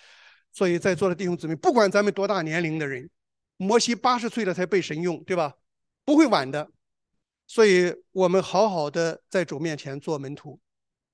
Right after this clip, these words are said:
然后一步一步的接受训练，生命一步一步的长进。等到有一天，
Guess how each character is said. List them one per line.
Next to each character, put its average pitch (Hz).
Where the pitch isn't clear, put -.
然 185
后 190
一 220
步 220
一 196
步 190
的 156
接 170
受 156
训 175
练， 165
生 247
命 226
一 190
步 190
一 165
步 175
的 170
长 139
进。 160
等 220
到 302
有 208
一 226
天， 202